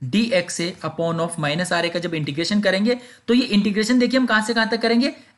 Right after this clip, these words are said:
एक्स वन से एक्स टू तक, एक्स वन से एक्स टू तक हम लोग यहाँ पर मतलब फाइनल, अ, जो कन्वर्जन देखिए एक्स टू,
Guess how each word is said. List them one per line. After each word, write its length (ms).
एक्स 220
वन 240
से 140
एक्स 340
टू 140
तक, 200
एक्स 200
वन 160
से 220
एक्स 300
टू 120
तक 200
हम 140
लोग 160
यहाँ 160
पर 120
मतलब 240
फाइनल, 300
अ, 260
जो 140
कन्वर्जन 380
देखिए 220
एक्स 220
टू, 120